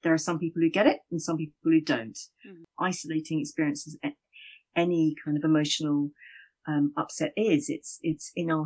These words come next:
Speaker 1: he-, heads and bodies, we're alone with it. So I spend a lot of time working with people around sort of self-care. So for you, Rachel, just plucking that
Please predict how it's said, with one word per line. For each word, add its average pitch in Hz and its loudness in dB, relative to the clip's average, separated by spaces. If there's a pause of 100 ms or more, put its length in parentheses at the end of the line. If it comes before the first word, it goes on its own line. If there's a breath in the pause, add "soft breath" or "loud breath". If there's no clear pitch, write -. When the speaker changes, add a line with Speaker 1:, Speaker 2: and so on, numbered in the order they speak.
Speaker 1:
he-, - -10
heads 151 0
and 147 0
bodies, 151 4
we're 151 2
alone 156 4
with 160 2
it. 135 -2
So 165 2 (120)
I 180 0
spend 180 -2
a 170 0
lot 170 -2
of 165 -12
time 160 0
working 165 -4
with 147 -12
people 160 -2
around 170 0
sort 147 -8
of 147 -8
self-care. 143 -4
So 165 -4
for - -6
you, 196 -2
Rachel, 185 2
just - -10
plucking 190 -2
that 160 2